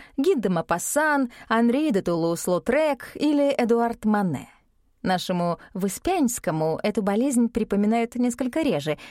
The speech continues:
ведь великому польскому художнику не пристало так афишировать распутство. Но кто ещё помнит сегодня, что сифилис и его подруга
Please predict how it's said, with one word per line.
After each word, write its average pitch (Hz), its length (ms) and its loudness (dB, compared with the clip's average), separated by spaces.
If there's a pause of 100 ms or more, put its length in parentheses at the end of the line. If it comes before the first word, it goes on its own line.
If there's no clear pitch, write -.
(160)
ведь 156 180 -6
великому 170 480 -2
польскому 165 420 -4
художнику 185 640 -2
не 254 160 2
пристало 269 580 -4
так - 320 -6 (240)
афишировать 185 720 -2
распутство. 185 720 -6 (500)
Но 202 440 0
кто - 200 -2
ещё 285 440 0
помнит 185 400 -2
сегодня, 254 480 0
что 196 220 -2
сифилис 226 840 -2
и 226 120 0
его 208 360 0
подруга 202 680 0